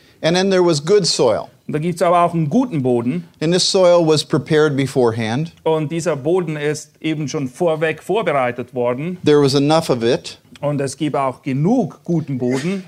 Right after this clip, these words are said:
Speaker 1: And there was a preliminary plucking of the weeds and the thorns.
Speaker 2: Und jemand hat vorher schon das ganze Unkraut und die Dornen ausgezupft.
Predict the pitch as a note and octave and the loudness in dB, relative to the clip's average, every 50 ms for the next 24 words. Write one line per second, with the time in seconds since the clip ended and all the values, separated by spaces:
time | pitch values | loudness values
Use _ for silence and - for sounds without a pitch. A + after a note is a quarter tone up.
0 | - - D3+ D3 D3+ D3+ D#3 D#3 D3+ C#3 D3+ D3 D3 - - D#3+ D#3+ F3+ G3+ G#3 | -8 -4 -2 0 0 2 2 2 2 2 0 -2 -4 -2 -2 0 0 0 0 0
1 | G3 E3 D3+ D3 D3 C#3+ C#3+ C3+ C3+ - - F#3 F#3 F#3 - F3+ E3+ D#3 C#3+ C3 | 0 0 2 2 2 2 2 0 -2 0 2 2 2 2 2 0 0 0 0 0
2 | C#3 C3 C3 D3 D#3 E3 D#3+ C3+ B2 C#3 C3+ C3 B2 B2 - D#3+ D3 B2+ A#2 B2 | 0 0 2 2 2 2 0 0 0 -2 -2 -2 -2 -2 -2 -2 -2 0 -2 -2
3 | D3+ F3 E3 - - - - _ - D3 D3 D3+ C3+ C#3 F3+ G#3+ G#3 F#3+ F3 D#3+ | -4 -6 -8 -10 -12 -14 -10 _ -4 -4 -4 -4 -2 -2 -2 -2 0 -2 -4 -2
4 | E3 D#3+ D#3+ D#3+ - - G3 G#3+ G#3 F3+ F3+ D#3 D3+ C#3+ - - E3 D#3 D#3+ D#3 | -2 -4 -4 -4 -4 -4 -2 0 0 0 0 0 0 0 -2 -2 -2 -2 -2 -2
5 | C#3+ D3+ D3 D3 - E3+ E3+ F3 - - D#3+ - G#3 A#3 A3+ - - E3+ C#3 C#3 | -2 -4 -4 -4 -4 -4 -4 -4 -4 -6 -4 -2 -2 -2 -2 -2 -4 -2 -2 -2
6 | D3 D3 D#3+ D3 B2 D3+ C#3 B2 A2+ D#3+ D#3+ F#3 G3+ G3 F3+ D#3 D3 C#3+ C3 B2 | -2 -4 -6 -6 -4 -6 -6 -2 0 0 2 2 2 0 0 -2 -2 -2 -4 -4
7 | - - _ _ _ _ - - A#2+ D3+ G#3 A3 - - - C3+ A#2 - - D3 | -8 -14 _ _ _ _ -12 -4 -2 0 0 0 -2 -4 -6 -6 -6 -4 -4 -2
8 | D#3 F3 E3 - - - - | -2 -2 -4 -10 -18 -20 -20